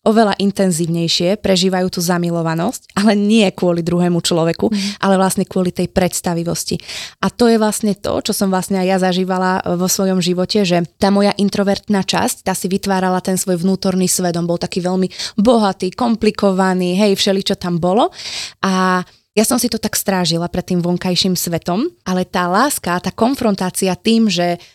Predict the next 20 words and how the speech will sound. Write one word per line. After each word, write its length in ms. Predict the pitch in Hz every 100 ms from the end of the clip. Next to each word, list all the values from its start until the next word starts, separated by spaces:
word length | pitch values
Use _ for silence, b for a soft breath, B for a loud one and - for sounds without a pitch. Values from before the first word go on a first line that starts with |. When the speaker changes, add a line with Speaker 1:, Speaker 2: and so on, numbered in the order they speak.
| B
Speaker 1:
hej, 160 | 180
biologicky 640 | 175 202 202 185 180 - 185
sme 180 | 185
ťahaní 460 | 175 220 202 185 175
do 120 | 175
tých 280 | 170 170 -
väzieb 640 | 170 185 185 165 170 175
a, 320 | 165 165 165 165
a 160 | -
potrebujeme 600 | - 180 190 170 175 170
vlastne 280 | 165 165 -
vytvoriť 440 | 170 170 180 170
s 100 | 156
niekým 320 | 170 175 190 208
Speaker 2:
Mhm, 100 | 254
Speaker 1:
pár 240 | 165 196
a 80 | 208
Speaker 2:
mhm. 80 | 254
Speaker 1:
podobne, 400 | 165 165 190 247 b b b
tak 180 | 196